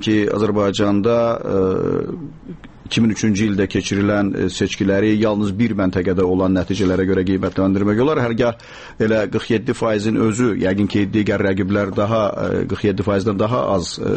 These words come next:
səs almalıdır, çünki orada xeyli, e, namizədlər iştirak edirdi. Elə, e, dinləyicinin özünün deməsindən belə çıxır ki, hətta onun, e, İsa Qəmbərin uğur qazanmadığı hesab etdiyi seçki məntəqəsində də o qırx yeddi faiz səs toplayıb. Bu kifayət qədər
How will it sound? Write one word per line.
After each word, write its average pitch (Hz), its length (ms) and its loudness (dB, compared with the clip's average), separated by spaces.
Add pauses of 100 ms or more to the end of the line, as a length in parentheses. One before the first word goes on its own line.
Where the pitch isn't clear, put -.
(180)
səs 98 240 -2
almalıdır, 95 480 0
çünki 92 320 0
orada 92 320 0
xeyli, 90 320 0
e, - 640 -6
namizədlər 98 640 0
iştirak 98 380 -2
edirdi. 104 340 0 (140)
Elə, 104 180 2
e, 101 240 -2 (720)
dinləyicinin 104 560 2
özünün 107 400 2
deməsindən 101 480 2
belə 98 160 2
çıxır 95 240 -4
ki, 117 240 2
hətta 98 320 -2
onun, 101 340 2 (460)
e, 92 240 2
İsa 104 160 0
Qəmbərin 101 400 0
uğur 104 240 2
qazanmadığı 101 600 2
hesab 101 340 0
etdiyi 110 320 0
seçki 104 320 -2
məntəqəsində 107 720 0
də 113 80 2
o 104 80 -2
qırx 101 240 -2
yeddi 92 160 -2
faiz 95 320 0
səs 95 320 -2
toplayıb. 107 480 0
Bu 95 80 0
kifayət - 380 0
qədər 95 180 0